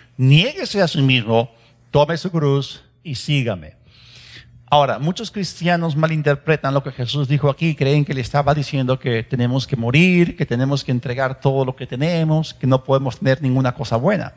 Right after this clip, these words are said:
Y no es eso lo que él estaba diciéndonos aquí. Lo que Jesús en esencia estaba diciendo apuntaba a que tuviésemos algo grande. O sea, él quiere que tengamos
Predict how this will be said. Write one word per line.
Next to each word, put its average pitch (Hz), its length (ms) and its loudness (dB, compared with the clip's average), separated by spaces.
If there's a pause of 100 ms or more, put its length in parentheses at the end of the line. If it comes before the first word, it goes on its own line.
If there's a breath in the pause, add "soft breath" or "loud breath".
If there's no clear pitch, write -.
(260 soft breath)
Y 139 80 0
no 143 120 4
es 170 160 -4
eso 196 300 0
lo 120 140 0
que 147 100 -4
él 135 80 -4
estaba 135 380 0
diciéndonos 123 640 -6
aquí. 117 240 -6
Lo 123 100 -2
que 139 140 -4
Jesús 254 440 -4
en 233 120 -4
esencia 160 520 0
estaba 139 360 4
diciendo 110 640 -2 (560 soft breath)
apuntaba 135 1160 -2 (500)
a 135 140 0
que 156 120 -6
tuviésemos 156 640 -2
algo 127 280 0
grande. 139 560 0 (280 soft breath)
O - 40 -14
sea, 143 100 0
él 160 140 -2
quiere 185 280 2
que 170 120 -4
tengamos 147 640 2